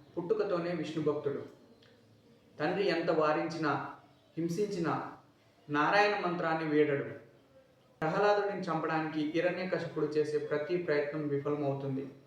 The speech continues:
చివరకు తన భక్తుడిని రక్షించడానికి, ధర్మాన్ని నిలబెట్టడానికి శ్రీ మహావిష్ణువు సగం మనిషి, సగం సింహం రూపంలో నరసింహావతారంలో స్తంభం నుంచి ఆవిర్భవించి హిరణ్యకశిపుడిని సంహరిస్తాడు.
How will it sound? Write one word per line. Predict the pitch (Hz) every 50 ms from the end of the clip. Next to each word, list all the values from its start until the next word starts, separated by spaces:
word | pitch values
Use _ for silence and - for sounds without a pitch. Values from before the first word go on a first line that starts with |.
| - - - - - _ - -
చివరకు | 160 156 175 180 180 175 - 151 139 139 139 - - - - - - - - -
తన | 151 156
భక్తుడిని | 156 156 - - - - 220 214 196 196 185 180
రక్షించడానికి, | 156 156 151 - 170 165 160 165 156 156 156 156 151 156 170 156 147
ధర్మాన్ని | 147 143 151 160 160 160 165 151 151
నిలబెట్టడానికి | 147 143 147 143 139 139 135 - 127 123 127 123 117 110 - - - - - - - -
శ్రీ | 156 170 180 175
మహావిష్ణువు | 185 180 165 165 165 156 151 147 - - 147 135 131 135 - - - - - - -
సగం | 156 151 151 156 156 156
మనిషి, | 151 156 170 170 170 170 175 175 -
సగం | 156 147 147 151 156 143
సింహం | 139 151 156 139 147 165 170
రూపంలో | 165 160 147 147 143 143 135 135 127 - - - - - - - -
నరసింహావతారంలో | 143 147 - 180 175 - - 202 175 156 160 151 151 151 151 151 147 143 139 139 143 156 160
స్తంభం | 147 - - 151 143 156 170 175 170 170
నుంచి | 165 156 151 147 - 151 156 147 - -
ఆవిర్భవించి | 135 139 143 156 160 151 143 147 143 143 143 143 - - 143 139 135 135 - - - - - _ _ _ _ -
హిరణ్యకశిపుడిని | 151 160 185 202 214 214 202 - - 165 - - 156 - 156 151 151 165 175
సంహరిస్తాడు. | 170 160 156 151 151 151 151 151 143 139 - 143 131 127 127